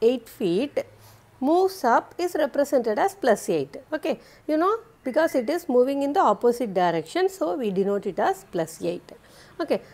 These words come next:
so now at what position? Find the depth of the submarine. At what place the submarine is here now? Okay, so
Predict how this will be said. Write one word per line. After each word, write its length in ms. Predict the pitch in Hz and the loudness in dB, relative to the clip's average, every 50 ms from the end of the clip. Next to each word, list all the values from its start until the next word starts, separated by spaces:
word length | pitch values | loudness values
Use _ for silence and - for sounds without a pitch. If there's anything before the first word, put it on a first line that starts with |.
| - - - | -20 -20 -6
so 160 | - 359 381 | -2 0 2
now 280 | 359 311 285 320 320 - | 2 4 4 4 4 4
at 180 | - 269 220 - | 2 0 0 0
what 400 | 247 262 269 285 330 311 - - | 0 2 4 4 4 2 0 2
position? 480 | 247 226 220 - 233 202 - 247 202 202 | 2 2 2 2 -2 -2 0 0 0 0
Find 320 | - 269 262 277 302 294 | 2 2 4 4 4 2
the 100 | 320 302 | 0 -2
depth 480 | 214 185 233 254 254 - - - - 262 | 0 2 2 2 2 0 -6 -6 0 0
of 240 | 214 180 - - | 0 0 -2 -2
the 140 | - - 370 | -2 -2 -2
submarine. 540 | - - 220 170 165 170 160 165 175 175 185 | 0 -2 -4 -2 -2 -4 -2 -2 -2 -2 0
At 200 | 202 190 190 - | -2 -4 -4 -6
what 440 | 220 220 220 233 254 254 - - - | -6 -2 0 0 0 0 -4 -10 -6
place 500 | 220 202 196 233 330 427 440 - - - _ _ _ _ _ _ - - - - _ _ _ _ - | -2 0 0 2 0 0 -2 -6 -14 -20 _ _ _ _ _ _ -20 -20 -20 -20 _ _ _ _ 0
the 120 | 247 254 | 2 4
submarine 540 | 240 254 214 190 214 220 220 202 202 202 214 | 4 4 2 2 2 0 2 2 2 4 4
is 180 | 226 220 - | 2 2 0
here 300 | 277 247 220 247 240 233 | -2 -2 2 2 2 2
now? 360 | 226 233 220 214 214 226 262 254 - - _ _ - - - - - - _ _ | 2 2 0 0 0 0 -2 -4 -8 -18 _ _ -12 -12 -12 -12 -12 -20 _ _
Okay, 160 | - - 214 - - - - | -10 -10 -8 -8 -10 -14 -14
so 380 | - - - 269 311 403 453 | -16 -2 0 2 2 2 0